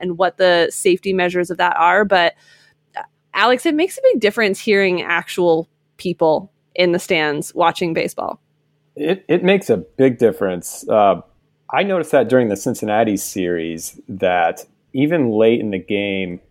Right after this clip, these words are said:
Speaker 2: on Thursday, opening day, and I, I, I promise this is not a knock on Cincinnati fans, but it was, it was, like,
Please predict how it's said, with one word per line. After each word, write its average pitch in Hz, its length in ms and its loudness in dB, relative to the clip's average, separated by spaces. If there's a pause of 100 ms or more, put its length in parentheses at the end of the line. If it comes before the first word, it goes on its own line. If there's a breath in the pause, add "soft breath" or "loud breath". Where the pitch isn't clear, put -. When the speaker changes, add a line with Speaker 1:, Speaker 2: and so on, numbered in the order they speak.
(400)
Speaker 2:
on 98 200 0
Thursday, 95 580 2
opening 95 400 0
day, 87 400 2 (1120)
and 95 520 -6 (760)
I, 139 540 0
I, 135 100 4
I 123 40 2
promise 143 480 0
this 135 140 2
is 110 100 -4
not 110 180 4
a 98 80 -2
knock 104 340 0
on 95 140 0
Cincinnati 101 500 -2
fans, 101 460 -2
but 110 120 0
it 110 100 4
was, 104 320 2
it 117 80 2
was, 104 260 0
like, 92 300 -2